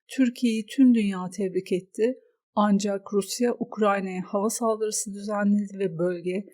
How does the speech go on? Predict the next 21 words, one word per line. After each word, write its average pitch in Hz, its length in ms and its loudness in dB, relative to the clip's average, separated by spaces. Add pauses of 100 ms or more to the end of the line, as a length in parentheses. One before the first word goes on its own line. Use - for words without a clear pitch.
(220)
İstanbul'da 226 640 0
imzalanan 190 840 -4
tahıl 254 440 -4
koridoru 202 560 0
anlaşmasının 190 840 -4
ardından 185 580 -4 (320)
ikinci 190 440 -2
kez 190 280 -4
vurulmuş 165 540 -8
oldu. 180 360 -10 (320)
Herhalde 185 540 0
neyin 185 260 -4
geldiğini 175 460 0
görebiliyorsunuz. 202 1000 -4 (460)
Savaşlar 190 800 -6 (140)
ve 202 80 -4
onları 185 360 0 (140)
takiben 202 540 -4
kıtlık - 420 -8
ve 226 60 -6
susuzluk. 185 760 -12